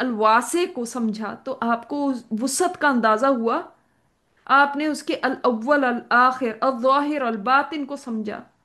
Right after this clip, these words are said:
तो आपको कुछ कुर्ब महसूस हुआ। जब आपने उसके अल कवी, अल मतीन को समझा तो उसकी पावर, उसकी strength का अंदाज़ा हुआ। जब आपने समझा कि वो अल हादी है,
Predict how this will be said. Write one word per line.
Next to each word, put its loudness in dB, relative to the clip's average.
तो -2
आपको 0
कुछ -2
कुर्ब 2
महसूस -2
हुआ। -4
जब 6
आपने 4
उसके -2
अल 0
कवी, 4
अल 4
मतीन 0
को -2
समझा -6
तो -6
उसकी -2
पावर, 4
उसकी -6
strength -2
का -2
अंदाज़ा 2
हुआ। -6
जब 4
आपने 4
समझा 0
कि -4
वो 2
अल 2
हादी 0
है, -6